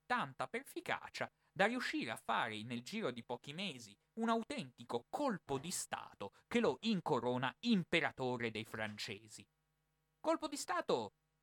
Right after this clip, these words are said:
che gli costa centinaia di morti sulle piazze, che gli costa quindi dal punto di vista morale scelte assolutamente discutibili. Dato viene ottenuto, garantendo quindi alla Francia una strana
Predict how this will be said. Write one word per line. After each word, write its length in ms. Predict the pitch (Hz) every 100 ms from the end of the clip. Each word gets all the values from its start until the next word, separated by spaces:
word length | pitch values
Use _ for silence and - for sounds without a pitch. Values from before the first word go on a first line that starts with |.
| _
che 120 | 311
gli 100 | 240
costa 400 | 170 220 220 175
centinaia 520 | - 143 131 143 160 131
di 140 | 131
morti 500 | 180 240 123 - 104 _
sulle 340 | - 123 117
piazze, 540 | 117 117 - - - - _ _ _ _
che 140 | 214
gli 140 | 220 226
costa 540 | 277 285 - - 180
quindi 460 | - 233 269 247 190
dal 160 | 160 -
punto 260 | 180 -
di 100 | 160
vista 320 | 208 - - 147
morale 480 | 156 190 214 160 - _ -
scelte 480 | - 285 294 -
assolutamente 840 | 208 - 202 202 196 226 233 208 180
discutibili. 800 | - - 123 - 156 104 101 _ _ _ _ _ _ _ _
Dato 280 | 185 214 208
viene 260 | 185 196 196
ottenuto, 680 | - 208 175 - - 143 _ _
garantendo 680 | _ 208 240 262 403 381 247
quindi 460 | - 285 302 233 202 -
alla 240 | 202 220
Francia 560 | - 370 294 - 156 127 _ _
una 180 | 277 311
strana 680 | 311 - - 508 - 220